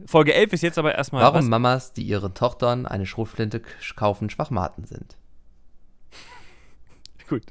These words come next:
Speaker 1: können wir, können wir gleich schon mal aufschreiben, das
Speaker 2: <laughs>
Speaker 1: Thema. Das ist, ist schon mal gut. Sehr schön. Ja, das war's, Folge elf und bei dir so Podcast. Äh,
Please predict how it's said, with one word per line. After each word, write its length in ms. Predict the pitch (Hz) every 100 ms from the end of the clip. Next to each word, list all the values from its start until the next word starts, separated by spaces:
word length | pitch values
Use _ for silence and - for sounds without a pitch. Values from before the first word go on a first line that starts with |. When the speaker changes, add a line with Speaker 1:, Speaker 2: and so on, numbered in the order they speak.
| -
Speaker 1:
können 140 | 139
wir, 80 | 147 - - -
können 160 | 175
wir 40 | 185
gleich 160 | 180
schon 100 | 175
mal 80 | 160
aufschreiben, 420 | 123 202 202 95
das 200 | 196 170
Speaker 2:
<laughs> 0 |
Speaker 1:
Thema. 260 | - - 92
Das 140 | 139
ist, 200 | 135 -
ist 180 | - 127
schon 100 | 156
mal 160 | 143 127
gut. 200 | 110 95 - - - -
Sehr 180 | 104
schön. 240 | 95 95 87 - - - - - - _ _
Ja, 140 | 214 - - -
das 180 | 175 196
war's, 260 | 185 233 -
Folge 480 | 185 185 165 151 -
elf 360 | 185 208 - -
und 180 | 185 202
bei 100 | 180
dir 160 | 151
so 120 | 147 139
Podcast. 760 | 120 110 - 110 113 - - -
Äh, 200 | 123 120